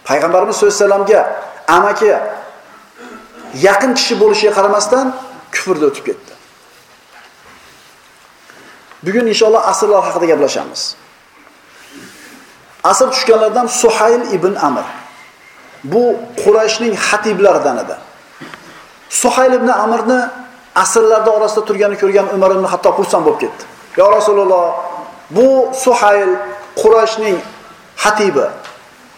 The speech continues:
Ruxsat bering, bo'ynini uzib tashlaydi." Rasululloh,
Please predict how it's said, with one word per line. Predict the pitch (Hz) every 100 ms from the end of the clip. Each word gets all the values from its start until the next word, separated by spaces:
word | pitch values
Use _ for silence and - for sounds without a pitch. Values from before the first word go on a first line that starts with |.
| -
Ruxsat | 160 180 214
bering, | 214 214 175
bo'ynini | 180 165
uzib | 143 -
tashlaydi." | 135 107 - - - - - - - - - - - - - - - - - - - - -
Rasululloh, | 147 170 196 196 202